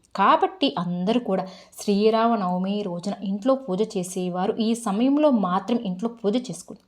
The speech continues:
శ్రీరాముల వారి అనుగ్రహంతో మీ కుటుంబానికి అంతా మంచే జరుగుతుంది. శ్రీరామనవమి రోజున చేసే పూజల వల్ల కోటి రెట్ల పుణ్య ఫలితాన్ని పొందవచ్చు.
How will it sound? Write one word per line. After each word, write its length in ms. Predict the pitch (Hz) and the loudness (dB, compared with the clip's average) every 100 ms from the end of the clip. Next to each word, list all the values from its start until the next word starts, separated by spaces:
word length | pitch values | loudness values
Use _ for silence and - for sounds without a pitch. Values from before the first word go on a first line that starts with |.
| _ _ _ - - - | _ _ _ -20 -20 -6
శ్రీరాముల 600 | 185 208 226 226 247 240 | 0 2 4 4 4 4
వారి 220 | 226 226 180 | 4 2 0
అనుగ్రహంతో 720 | 196 202 214 226 208 202 196 | -2 -2 -2 -2 -2 -2 0
మీ 240 | 220 233 | 2 2
కుటుంబానికి 680 | 233 226 294 285 277 269 - | 0 -2 0 2 2 0 -2
అంతా 520 | 180 214 226 - 226 | -2 -2 -4 -2 -2
మంచే 460 | 220 165 170 175 208 | 0 -2 -4 0 -2
జరుగుతుంది. 460 | 208 190 202 - - - - - | -2 -10 -12 -12 -14 -20 -20 0
శ్రీరామనవమి 960 | 240 254 285 302 294 233 226 233 240 | 4 6 6 4 4 4 4 4 4
రోజున 460 | 240 202 208 208 208 208 | 4 4 2 0 -2 -2
చేసే 300 | 180 190 214 | -4 0 0
పూజల 460 | 208 - 180 233 226 | -2 -2 0 2 2
వల్ల 400 | 175 160 165 185 - | 0 -4 -4 -6 -2
కోటి 400 | 233 262 254 240 | 2 2 2 2
రెట్ల 360 | 196 190 - 294 | 2 -2 -2 -4
పుణ్య 420 | - 208 233 262 | -2 2 4 4
ఫలితాన్ని 440 | 262 233 233 247 | 2 2 2 0
పొందవచ్చు. 720 | 247 165 185 202 190 - - | 0 -2 0 -2 -2 -8 -12